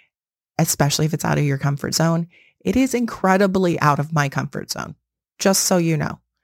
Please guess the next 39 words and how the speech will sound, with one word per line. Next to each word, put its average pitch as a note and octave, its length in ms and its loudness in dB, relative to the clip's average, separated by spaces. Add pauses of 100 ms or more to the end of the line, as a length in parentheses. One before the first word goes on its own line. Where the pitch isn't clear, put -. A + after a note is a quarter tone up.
(480)
This F#3 260 2
is F#3 320 0 (360)
pretty F#3+ 280 0
terrifying C#3+ 840 -2
to - 140 -6
me. C#3+ 180 -2
I D#3 140 -2
know G3+ 140 4
I G3 100 4
get G#3 140 0
on F#3 140 0
YouTube F3 460 2
and D#3+ 100 -4
I - 60 -6
talk F#3 300 -4
to F#3+ 100 -2
you F3+ 80 0
guys. E3+ 380 2 (400)
It B3 120 2
just - 280 0
feels G3 300 0
different - 520 -6 (300)
for E3 140 -2
some D#3 240 2
reason C#3+ 440 2
<laughs> - 0 -
than E3 460 -2
doing D3+ 260 2
it D3 140 0
on C#3+ 140 0
Instagram. C3+ 680 -4 (760)
And E3+ 320 2
then F#3 160 4
how A3 280 2
can A#3+ 160 -4
I A3 80 2
keep F#3+ 280 -4
it - 200 -6
interesting? - 640 -4